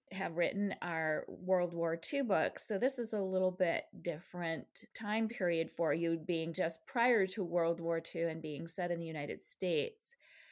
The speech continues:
How was the research for this book different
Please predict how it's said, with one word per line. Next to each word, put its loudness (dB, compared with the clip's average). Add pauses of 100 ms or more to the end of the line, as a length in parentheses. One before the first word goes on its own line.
(260)
How 2
was 6
the 0
research 4
for 2
this 2
book 2 (100)
different -2